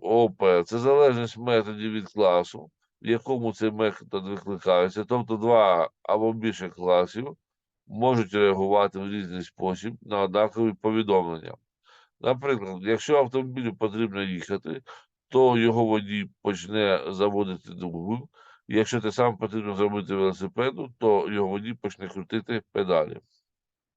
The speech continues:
Абстрагування. Значить, абстрагування, спрощення складної дійсності шляхом моделювання класів, що відповідають проблеми,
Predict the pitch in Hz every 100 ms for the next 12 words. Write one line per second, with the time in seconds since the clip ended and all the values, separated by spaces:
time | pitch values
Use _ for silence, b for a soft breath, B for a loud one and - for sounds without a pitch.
0 | _ _ _ _ B B B B B B
1 | _ - 156 170 - 180 156 151 120 98
2 | 87 80 76 - _ _ _ _ _ _
3 | _ _ _ _ _ _ _ _ _ _
4 | - 90 104 - - - 120 127 143 139
5 | 147 131 95 90 117 131 - - 135 131
6 | 117 - 104 104 - 110 110 110 98 87
7 | 90 85 101 107 - 117 - 117 - 110
8 | 101 95 98 101 101 92 82 - 98 95
9 | 85 85 - - B B B B - -
10 | 110 - 113 113 110 101 92 - 90 85
11 | 87 90 104